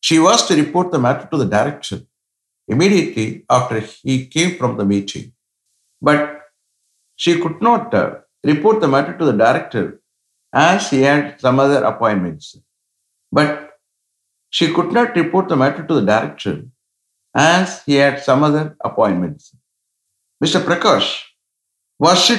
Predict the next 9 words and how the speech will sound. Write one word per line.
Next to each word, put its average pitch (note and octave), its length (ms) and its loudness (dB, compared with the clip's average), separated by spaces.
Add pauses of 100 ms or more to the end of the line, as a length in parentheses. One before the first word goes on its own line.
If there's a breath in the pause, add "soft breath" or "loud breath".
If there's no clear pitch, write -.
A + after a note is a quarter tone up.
(100)
to D3 220 2
make F3+ 300 0
a D3 180 0
complaint B2+ 680 -2 (720)
against G3 440 2
her B2+ 400 0 (120)
colleague, D3 560 2
Mister B2 400 -4 (100)
Mani, C3+ 420 2